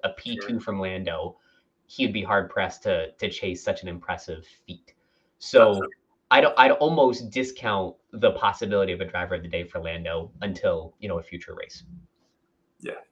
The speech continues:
Speaker 2: definitely, definitely. I just, I just think, um, the five point four difference between Lando and Oscar, I can use more effectively to, to potentially level up the constructor, even if I have to take a haircut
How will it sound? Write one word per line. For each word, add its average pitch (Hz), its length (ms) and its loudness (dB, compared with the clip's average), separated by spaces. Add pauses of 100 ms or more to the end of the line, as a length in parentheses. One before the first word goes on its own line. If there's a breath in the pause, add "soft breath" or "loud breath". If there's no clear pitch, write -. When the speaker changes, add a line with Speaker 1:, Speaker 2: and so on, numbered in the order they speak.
Speaker 2:
definitely, 107 420 -2 (160)
definitely. 113 440 -4
I 135 140 10
just, 135 340 -2
I 127 140 4
just 127 240 -6
think, 131 420 -2
um, 101 440 2 (880 loud breath)
the 135 120 2
five 123 380 6
point 120 260 -2
four 117 260 -2
difference 120 420 -6
between 113 580 -4
Lando 107 460 0
and 107 80 -4
Oscar, 113 500 0
I 107 140 4
can 104 500 -12 (260)
use 117 380 -8
more 110 240 -2
effectively 110 800 -4 (100)
to, 104 360 -4 (420)
to 120 80 -8
potentially 113 560 -8
level 104 280 -2
up 101 160 -2
the 107 60 -18
constructor, 107 720 -6
even 107 180 -4
if 107 140 -8
I 107 80 -4
have 107 160 -10
to - 80 -20
take - 240 -10
a 107 60 -12
haircut 107 480 -2